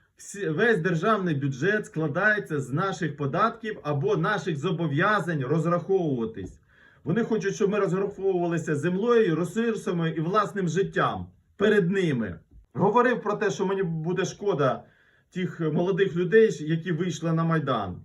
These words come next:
Тому що вони мають боротися не за те, щоб повноваження від президента передали Заходу, а боротися, щоб ці повноваження перейшли єдиному суверенну джерелу влади, українському народу. За це маємо боротися.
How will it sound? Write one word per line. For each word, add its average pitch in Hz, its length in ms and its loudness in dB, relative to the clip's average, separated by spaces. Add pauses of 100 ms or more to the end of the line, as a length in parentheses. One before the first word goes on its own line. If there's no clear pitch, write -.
(120)
Тому 185 220 0
що 196 320 -2 (440)
вони 202 240 4
мають 220 300 6
боротися 214 560 4
не 196 140 2
за 190 140 0
те, 262 280 2
щоб 196 280 2 (420)
повноваження 175 1040 2
від 135 220 -2
президента 190 680 2
передали 170 840 2
Заходу, 113 800 0 (480)
а 175 260 2
боротися, 214 800 2 (120)
щоб 180 300 0 (340)
ці 240 160 -4
повноваження 190 880 0
перейшли 196 580 2
єдиному 202 640 2
суверенну 196 600 2
джерелу 185 460 0
влади, 170 480 2
українському 180 720 0
народу. 170 560 0
За 185 140 2
це 226 280 2
маємо 180 380 2
боротися. 151 760 -2